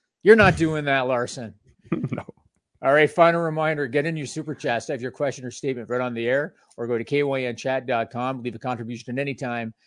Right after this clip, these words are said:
Speaker 1: and we'll read your question or statement on the next show. Let's go to story number two, reported by Golf Today. So the global food industry, delivery industry, continues to grow.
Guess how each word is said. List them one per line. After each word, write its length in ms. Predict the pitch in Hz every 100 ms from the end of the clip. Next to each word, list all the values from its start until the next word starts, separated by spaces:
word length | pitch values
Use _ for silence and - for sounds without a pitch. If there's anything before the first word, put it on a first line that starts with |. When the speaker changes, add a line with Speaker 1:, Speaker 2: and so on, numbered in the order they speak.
| -
Speaker 1:
and 100 | 107
we'll 100 | 110
read 160 | 131 120
your 100 | -
question 300 | 123 113 117
or 20 |
statement 340 | - 110 110
on 100 | 104
the 80 | 101
next 220 | 101 101
show. 340 | - 107 95 - _ - _ -
Let's 140 | 131
go 120 | 165
to 80 | 147
story 320 | - 139 135
number 240 | 127 113 104
two, 260 | - 147
reported 460 | 120 107 131 120 104
by 160 | 107 101
Golf 420 | 98 117 120 -
Today. 560 | 123 101 117 113 92 _ _ _ _ - _ -
So 200 | 160 135
the 80 | 120
global 420 | 131 175 196 190
food 640 | - 147 156 160 160 139 - -
industry, 560 | 139 139 - 117 104
delivery 560 | 101 110 135 147 127 104
industry, 600 | 90 90 - 92 87 113 -
continues 560 | 113 139 139 131 131
to 100 | -
grow. 460 | 101 113 107 85